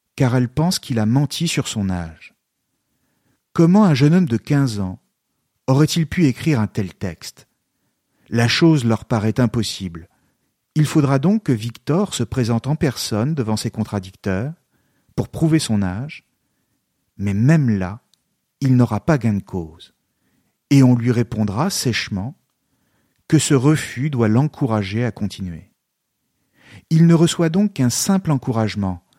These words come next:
teinté, il faut le dire, d'un certain mépris. Pour la première fois,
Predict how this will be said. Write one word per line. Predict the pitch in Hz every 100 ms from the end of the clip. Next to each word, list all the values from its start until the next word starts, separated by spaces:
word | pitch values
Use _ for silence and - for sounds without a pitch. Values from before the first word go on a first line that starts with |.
| _ _ -
teinté, | 123 110 - 196 180
il | 123 107
faut | -
le | 101
dire, | 98 123 151 98 90 _ _ _ _ _ _ _ _
d'un | - 107
certain | 98 - 135 -
mépris. | 147 107 - - 85 _ _ _ _ _ _ _ _ _ _ _ _
Pour | - 139
la | 127
première | - 208 190 135
fois, | - - 95 110